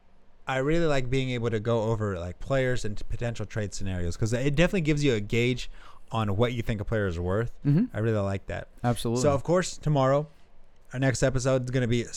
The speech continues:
Speaker 1: uh, our clutch starts and sits of the week, where we go over everybody and who we want, who we like. But, uh, other than that, make sure to check out our YouTube channel. So we, we just bought a green screen,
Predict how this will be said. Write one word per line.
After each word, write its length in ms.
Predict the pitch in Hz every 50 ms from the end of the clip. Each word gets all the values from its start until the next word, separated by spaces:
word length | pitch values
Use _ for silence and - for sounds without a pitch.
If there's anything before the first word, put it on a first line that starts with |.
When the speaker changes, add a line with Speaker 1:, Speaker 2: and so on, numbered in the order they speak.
| - - -
Speaker 1:
uh, 60 | 123
our 400 | 123 113 113 107 104 101 110 117
clutch 300 | - - 135 131 131 -
starts 340 | - - 143 127 117 - -
and 100 | 135 -
sits 200 | - 131 - -
of 80 | 151
the 60 | 170 156
week, 260 | 143 139 143 - -
where 140 | - 117 104
we 140 | 107 110 107
go 240 | 107 117 113 117 113
over 120 | 117 120
everybody 520 | 123 117 110 117 107 110 113 110 113 120 123
and 160 | 120 127 110
who 120 | 95 117
we 120 | 117 123 123
want, 320 | 120 117 110 113 113 110
who 60 | 113
we 100 | 117 117
like. 320 | 107 98 98 107 - - - - - - - - - - -
But, 220 | 104 98 90 90 87
uh, 140 | 85 85 -
other 220 | 110 120 123 127
than 160 | 127 127 135 131
that, 260 | 127 135 160 151 139
make 160 | 135 127 -
sure 140 | - 135 123
to 80 | 120
check 240 | 113 - 143 135 -
out 120 | 151 151 147
our 60 | 143
YouTube 380 | 135 131 131 - - 135 123
channel. 240 | - 143 135 151 156
So 180 | 151 - 202 175
we, 160 | 131 135 131
we 140 | 131 143 156
just 280 | 156 220 233 208 151
bought 200 | 131 139 147 151
a 60 | 139 120
green 280 | 120 131 131 131 120
screen, 380 | 104 - - 120 113 107 107